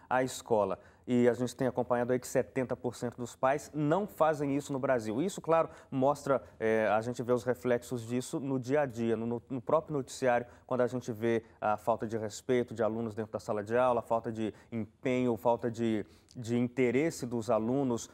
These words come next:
no aprendizado na escola. Então, eu acho um tanto deprimente a gente ter que depender de uma ação do Estado para que os pais,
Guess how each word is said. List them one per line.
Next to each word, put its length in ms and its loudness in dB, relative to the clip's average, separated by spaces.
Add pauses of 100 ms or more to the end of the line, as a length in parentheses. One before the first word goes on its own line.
(100)
no 240 2
aprendizado 680 2
na 140 -2
escola. 420 0
Então, 260 -2 (160)
eu 120 4
acho 180 0
um 60 -2
tanto 240 -2
deprimente 640 0
a 40 0
gente 220 -8
ter 200 -4
que 100 -4
depender 760 0 (240)
de 160 0
uma 280 4
ação 440 0
do 140 2
Estado 600 2 (200)
para 160 2
que 400 2 (160)
os 380 0
pais, 640 2